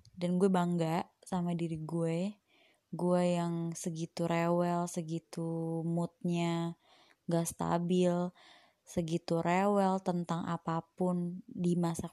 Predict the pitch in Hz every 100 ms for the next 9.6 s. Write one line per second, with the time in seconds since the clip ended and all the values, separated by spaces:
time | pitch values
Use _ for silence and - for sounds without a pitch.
0 | _ - 180 190 196 175 165 170 _ _
1 | _ _ 170 165 170 - 170 - 175 -
2 | 185 196 - 190 - 180 170 170 - 170
3 | - 170 170 170 175 170 170 196 196 185
4 | 233 _ _ _ _ _ _ _ - 175
5 | 175 170 185 196 175 180 170 175 170 -
6 | - 165 160 170 165 160 160 170 165 160
7 | 156 160 - _ _ _ _ - 165 165
8 | - 170 180 185 185 156 165 175 180 190
9 | 190 185 170 175 180 180